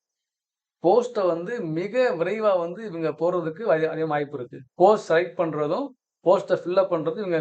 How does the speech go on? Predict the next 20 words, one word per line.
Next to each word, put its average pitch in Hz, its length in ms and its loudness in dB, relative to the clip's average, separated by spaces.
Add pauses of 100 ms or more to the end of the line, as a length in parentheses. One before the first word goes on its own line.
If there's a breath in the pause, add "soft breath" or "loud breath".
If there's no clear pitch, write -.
(140)
மிக 180 200 -4
விரைவா 170 380 0
வந்து 160 200 -6 (520)
இவங்க 165 160 0
வந்து 170 180 -4
போட்டு, 160 220 0
போட்டுருவாங்க 143 580 -2 (160)
அப்படின்னு 147 320 -6
தான் 170 140 0
நமக்கு 139 240 -6
தோணுது. 143 300 -2 (520)
வெயிட் 160 220 4
பண்ணி 139 180 -2
பார்ப்போம். 147 460 -2 (960)
இது 156 100 -2
பார்த்தீங்கன்னா, 180 460 0
முழுக்க 175 280 -4
முழுக்க 185 260 -2
யாருக்காக 160 560 0
அப்படின்னா, 123 400 -10